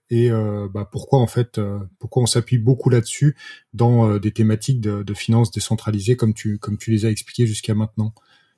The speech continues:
Est-ce que tu arriverais en, en quelques mots, je sais que tu interviens en tant que professeur, euh, sur ces sujets-là,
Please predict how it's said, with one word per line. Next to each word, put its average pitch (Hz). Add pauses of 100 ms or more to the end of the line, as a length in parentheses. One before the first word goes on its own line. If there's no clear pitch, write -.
(120)
Est-ce 110
que 120
tu 123
arriverais 120
en, 107
en 110
quelques 127
mots, 127
je 117
sais 113
que 107
tu -
interviens 104
en 113
tant 104
que -
professeur, 113
euh, 92
sur -
ces -
sujets-là, 110